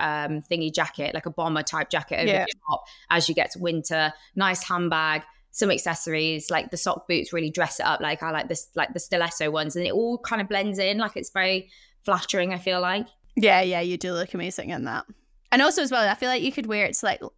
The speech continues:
Speaker 2: like, a multitude of events, that kind of staple of outfit, couldn't you?
Speaker 1: That's, that's what I,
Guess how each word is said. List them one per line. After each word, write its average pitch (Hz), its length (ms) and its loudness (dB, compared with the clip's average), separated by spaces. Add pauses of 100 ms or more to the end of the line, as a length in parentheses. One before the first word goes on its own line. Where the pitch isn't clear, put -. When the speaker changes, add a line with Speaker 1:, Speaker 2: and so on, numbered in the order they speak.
(200)
Speaker 2:
like, 220 160 -2
a 196 320 0 (300)
multitude 214 640 0
of 185 120 -2
events, 190 720 -4 (120)
that - 180 2
kind 196 160 -4
of - 100 -6
staple 196 460 -2
of 196 100 -4
outfit, 175 600 -2
couldn't 180 260 -2
you? 160 180 -2 (400)
Speaker 1:
That's, 214 400 8 (140)
that's 208 320 2
what 208 140 2
I, 180 240 2